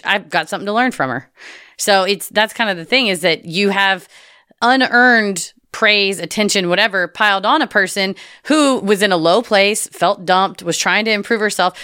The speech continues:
So if it's the per-, again, it's a perfect mixture of, like, uh, a predator spot and prey out of a crowd going, "That one,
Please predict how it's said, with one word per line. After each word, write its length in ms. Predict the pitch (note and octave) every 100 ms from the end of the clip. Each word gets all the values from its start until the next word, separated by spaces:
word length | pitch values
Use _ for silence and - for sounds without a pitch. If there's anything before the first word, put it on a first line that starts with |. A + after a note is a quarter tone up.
| -
So 160 | - C#4
if 100 | C4
it's 160 | A#3 A3+
the 80 | B3
per-, 140 | C#4 A#3
again, 140 | B3+
it's 160 | G#3+ F#3+
a 60 | F#3
perfect 360 | A3 G#3+ G#3
mixture 320 | F#3+ G3+ -
of, 100 | F3
like, 180 | E3 D3 -
uh, 720 | D3+ A3 A#3 A3+ A3+ A#3 A3+ A3
a 80 | A3+
predator 460 | D4+ A#3+ F3 E3 D3+
spot 380 | - - G#3+ G3+
and 120 | F#3
prey 260 | - G#3+
out 120 | F#3+ F3
of 100 | D#3+
a 40 |
crowd 400 | - A3+ E3+ D#3
going, 180 | F3 D#3+ - - -
"That 200 | F#3+ F#3
one, 220 | D#3+ D3